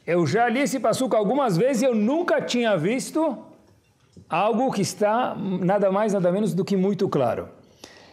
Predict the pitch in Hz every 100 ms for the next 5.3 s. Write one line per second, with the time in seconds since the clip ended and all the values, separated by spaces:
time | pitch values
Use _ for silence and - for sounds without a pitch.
0 | - _ - - 269 339 330 - 247 233
1 | 202 143 208 190 123 147 175 - - -
2 | _ _ _ _ - 233 269 226 196 220
3 | 240 220 208 214 - - 190 - 226 247
4 | 220 208 190 - 180 214 214 202 185 -
5 | 170 117